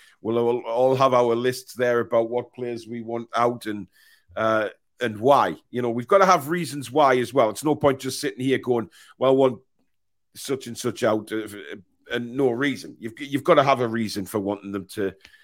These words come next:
to, to leave. Um, I think there's a, there's a few that we probably will all put down. There's a few that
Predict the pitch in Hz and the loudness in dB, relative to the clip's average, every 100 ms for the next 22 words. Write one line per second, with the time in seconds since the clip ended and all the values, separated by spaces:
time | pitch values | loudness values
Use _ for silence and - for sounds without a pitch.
0 | _ _ - 98 - 110 101 92 85 - | _ _ -12 -12 -8 -6 -4 -6 -8 -16
1 | _ _ _ 92 95 95 98 98 101 - | _ _ _ -6 -4 -6 -8 -12 -12 -12
2 | 120 101 95 90 98 98 107 - 131 117 | -12 -14 -16 -16 -14 -14 -14 -6 -4 -4
3 | 104 98 - 107 90 123 110 101 101 101 | -4 -6 -8 -14 -8 -6 -6 -6 -4 0
4 | 110 120 - 113 - 113 120 110 _ _ | 2 0 -2 -6 0 0 0 -4 _ _
5 | - 95 107 - 117 113 107 _ _ _ | -16 -10 -10 -6 -6 -6 -10 _ _ _
6 | 113 107 | 0 0